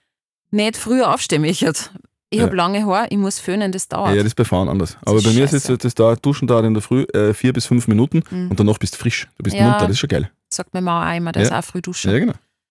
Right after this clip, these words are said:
Speaker 1: Geht sich nicht aus bei mir.
Speaker 2: Na gut. In diesem Sinne, äh, Nico, die, die, die Folge widmen, äh, wid-, <laughs> wid-, widmen.
Speaker 1: Widmen
Speaker 2: Widmen,
Speaker 1: wir.
Speaker 2: widmen wir dir.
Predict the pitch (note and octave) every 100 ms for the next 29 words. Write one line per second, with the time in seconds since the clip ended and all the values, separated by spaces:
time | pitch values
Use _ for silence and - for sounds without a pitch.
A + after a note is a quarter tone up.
0 | _ _ _ _ _ _ _ _ - A#3
1 | F#3 E3 D#3+ - F3 F3 D#3 - - -
2 | G#2 F#2+ - - _ _ _ C3 B2 E3
3 | C#3+ - F#3+ G#2+ F#2+ - A#2 A2+ A2 D#3+
4 | - C3 A3+ A#2+ - A2+ C#3 B2+ C3 C3
5 | D3+ B2+ D3+ - C3 B2+ B2 A2+ A2 C#3
6 | - A2 - - - C3 - F2+ F2 -
7 | - F#3 A2 D4+ D4 - B2 G#3+ D#4 C4+
8 | G#2+ F3 C3+ A#2+ A2+ A#2 - A#2 D#4+